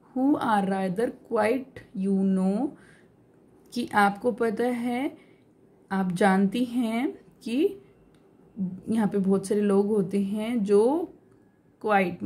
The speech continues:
होते हैं, silent होते हैं, चुप होते हैं, ठीक है। और वो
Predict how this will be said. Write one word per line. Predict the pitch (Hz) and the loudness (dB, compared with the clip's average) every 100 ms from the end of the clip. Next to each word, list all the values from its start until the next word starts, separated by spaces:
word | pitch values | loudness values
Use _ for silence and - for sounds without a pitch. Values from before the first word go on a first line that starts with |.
| - | -6
होते | 202 170 185 | -4 -4 -4
हैं, | 170 165 - | -4 -6 -12
silent | - - 226 185 190 226 269 269 | -14 -2 2 4 4 4 4 2
होते | 254 170 - | 2 0 -4
हैं, | 202 190 185 185 | -4 -2 -2 -4
चुप | - 277 277 | -8 -8 -4
होते | 240 175 - | -2 -2 -2
हैं, | 190 190 170 196 - - _ - | -2 0 -2 -4 -8 -18 _ -14
ठीक | 196 | -6
है। | 285 196 - - - - - - - | -4 -6 -8 -20 -20 -20 -20 -20 -2
और | 233 240 | 2 2
वो | 226 269 | 2 0